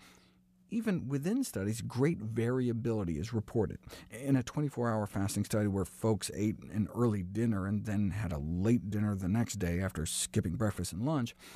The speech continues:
the degree of compensation at the second dinner ranged from seven percent to a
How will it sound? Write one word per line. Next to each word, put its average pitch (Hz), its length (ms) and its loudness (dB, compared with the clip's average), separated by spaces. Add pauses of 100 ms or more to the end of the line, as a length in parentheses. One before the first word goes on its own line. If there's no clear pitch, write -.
(440)
the 147 100 2
degree 156 400 0
of 285 80 -6
compensation 117 720 0
at 110 120 0
the 87 80 0
second - 520 2
dinner 92 320 -2 (100)
ranged 135 480 0
from 107 180 0
seven 156 360 0
percent 98 440 -2 (420)
to 151 160 0
a 135 120 -2